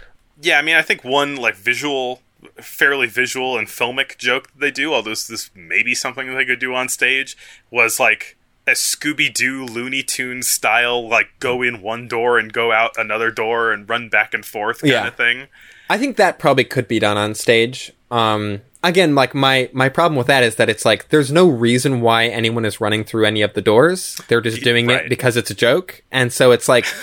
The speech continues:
Speaker 1: <laughs>
Speaker 2: there's no sense of, like, tension or reason I should think this is funny other than, like, "Oh,
Speaker 1: It
Speaker 2: you
Speaker 1: goes
Speaker 2: went
Speaker 1: on
Speaker 2: through a
Speaker 1: too
Speaker 2: door
Speaker 1: long,
Speaker 2: funny."
Speaker 1: too. Yeah.
Speaker 2: And, like, that reminded me of in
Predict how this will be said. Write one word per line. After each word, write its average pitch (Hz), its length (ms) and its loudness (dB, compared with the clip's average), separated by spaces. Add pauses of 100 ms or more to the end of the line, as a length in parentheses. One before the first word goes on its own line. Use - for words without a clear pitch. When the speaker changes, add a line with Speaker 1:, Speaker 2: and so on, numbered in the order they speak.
Speaker 1:
<laughs> - 220 -6
Speaker 2:
there's 196 220 6
no 240 220 6
sense 208 380 0
of, 160 180 2
like, 135 340 2
tension 160 480 0
or 117 180 4
reason 123 360 2
I 107 100 4
should 101 320 -2 (480)
think 143 240 -2
this 127 160 0
is 120 160 -4
funny 123 320 2
other 98 180 2
than, 107 200 -2
like, 98 280 0 (280)
"Oh, - 20 2
Speaker 1:
It 151 60 6
Speaker 2:
you 147 60 4
Speaker 1:
goes 151 180 6
Speaker 2:
went 135 80 2
Speaker 1:
on 131 60 2
Speaker 2:
through 139 60 6
a 135 40 4
Speaker 1:
too 131 80 2
Speaker 2:
door 170 260 8
Speaker 1:
long, - 80 -2
Speaker 2:
funny." 107 240 2
Speaker 1:
too. 87 240 -4 (160)
Yeah. 101 320 0 (540)
Speaker 2:
And, 139 180 2
like, 123 360 2 (100)
that 135 160 0
reminded 135 300 2
me 127 120 4
of 113 500 2
in 110 600 -2